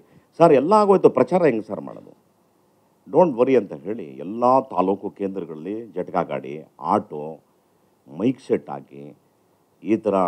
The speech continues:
ಅನೌನ್ಸ್‌ಮೆಂಟ್ ಮಾಡಿ, "You don't believe, ಆ ಚಿತ್ರ ಅವತ್ತಿನ ಕಾಲಕ್ಕೆ ಒಂದೂವರೆ ಕೋಟಿ ವ್ಯಾಪಾರ ಆಯ್ತು." That was the time. ಇವಾಗ ಹಂಗಲ್ಲ, ನಮ್ಮ ಸಿನಿಮಾ ಬರ್ತಿದೆ,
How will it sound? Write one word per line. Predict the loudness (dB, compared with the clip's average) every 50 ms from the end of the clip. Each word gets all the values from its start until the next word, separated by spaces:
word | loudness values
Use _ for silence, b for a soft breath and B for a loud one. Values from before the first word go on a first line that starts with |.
| -2 -4 -6 -10 -14 -20 _ _ -10
ಅನೌನ್ಸ್‌ಮೆಂಟ್ | -2 2 2 2 2 0 -4 -6 -4 -4 -4 -6 -10
ಮಾಡಿ, | -14 -14 -14 -12 -12 -14 -14 -16 _ _ _ _ _ _ _ _ _ _ _ _ _
"You | -18 -2 2
don't | 4 4 4 2 -2
believe, | -6 -8 -8 -8 -10 -12 -10
ಆ | -8 -8
ಚಿತ್ರ | -8 -8 -12 -14 -8 -6 -4
ಅವತ್ತಿನ | -2 -2 -2 -4 -6 -6 -8 -8
ಕಾಲಕ್ಕೆ | 0 2 2 2 2 0 -4 -6 -8
ಒಂದೂವರೆ | -10 -10 -8 -8 -8 -6 -6 -6 -8
ಕೋಟಿ | -10 -12 -12 -10 -8 -10
ವ್ಯಾಪಾರ | -10 -10 -14 -20 -20
ಆಯ್ತು." | _ _ _ _ _ _ _ _ _ _ _ _ _ _ _ _ _ _ _ _ _ _ _ _ _ _ _ _ _ _ _ _ _ _ _ _ _ _ _ _ _ -10
That | -4 0 4 4
was | 4 4 4 2
the | 2 2
time. | 0 -2 -2 -4 -10 -16 -16 -12
ಇವಾಗ | -10 -10 -10 -10
ಹಂಗಲ್ಲ, | -12 -6 -4 -4 -4 -4 -6 -10 _ -14
ನಮ್ಮ | -12 -12 -12
ಸಿನಿಮಾ | -12 -12 -10 -4 -2 -2
ಬರ್ತಿದೆ, | -2 0 -4 -4 -4 -8 -6 -4 -2 -2 -2 -4 -8